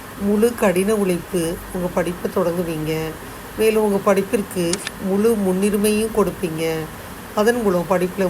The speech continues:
முழு கவனம் செலுத்த வாய்ப்பு கிடைக்கும். உங்க திட்டங்கள் எல்லாம் வெற்றியடையும். உங்க செல்வாக்கு அதிகரிக்கும். நான்காவது வீட்டின் அதிபதியான சுக்கிரன் மாத தொடக்கத்துல பன்னிரெண்டாவது வீட்டுல இருக்கிறாரு. ஜூலை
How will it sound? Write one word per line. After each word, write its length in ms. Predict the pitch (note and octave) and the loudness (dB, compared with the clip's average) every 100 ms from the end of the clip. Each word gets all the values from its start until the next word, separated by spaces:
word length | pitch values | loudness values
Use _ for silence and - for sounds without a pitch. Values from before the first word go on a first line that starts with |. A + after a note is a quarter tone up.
| F3 | 0
முழு 180 | F#3 G#3 | -2 0
கவனம் 360 | G3 F#3+ G3 G3 | 0 2 0 -2
செலுத்த 380 | F#3+ F3+ - F3+ | -4 -4 0 0
வாய்ப்பு 420 | E3 E3+ F3+ A3+ G#3+ | 0 -2 -2 -4 -2
கிடைக்கும். 540 | F#3+ D#3+ - F3 E3 D#3 - - - - | -2 -2 -4 -4 -4 -6 -10 -12 -10 -4
உங்க 200 | G#3 A3 | 2 2
திட்டங்கள் 560 | - G3+ - G#3+ A3+ A3 | 2 -2 2 2 4 4
எல்லாம் 280 | G3+ G3+ G3+ | 4 4 2
வெற்றியடையும். 840 | F#3+ - G3 F3 D#3+ D#3+ D#3+ - - - - - - | 0 2 2 2 -2 -4 -4 -8 -14 -14 -16 -16 -6
உங்க 120 | G#3 G3+ | -2 0
செல்வாக்கு 540 | - F#3+ G3+ G#3 A#3+ | 0 2 2 2 2
அதிகரிக்கும். 560 | G3 F3+ E3 D#3 F#3 E3 | 2 0 -4 -2 -4 -2
நான்காவது 560 | E3 F3 F#3+ G#3+ G#3+ | -2 -2 0 2 2
வீட்டின் 320 | A3 G#3+ G3+ G#3+ | 0 -4 -2 0
அதிபதியான 480 | F3 F3 F#3+ G3 G3 G3 | 0 -2 0 0 -2 -4
சுக்கிரன் 420 | F3+ - E3+ D#3+ E3+ | -8 -6 -6 -4 -4
மாத 280 | E3 F3+ G#3 | -4 -2 -2
தொடக்கத்துல 500 | A3 F#3+ - F#3 F3 D#3+ D#3+ - - - - | 0 -2 -4 -6 -4 -4 -6 -12 -14 -16 -4
பன்னிரெண்டாவது 600 | F#3+ F#3+ G3+ G#3 A3 G#3+ | 0 2 2 2 2 2
வீட்டுல 500 | G#3 G3+ G3 G3 F#3+ | 0 -2 0 2 2
இருக்கிறாரு. 600 | F3+ - E3+ D#3+ D#3+ D#3+ D#3 - - - - F#3 | 0 -2 -2 0 -2 -4 -6 -10 -14 -14 -10 -4
ஜூலை 420 | A3 A3 F#3 | 0 2 2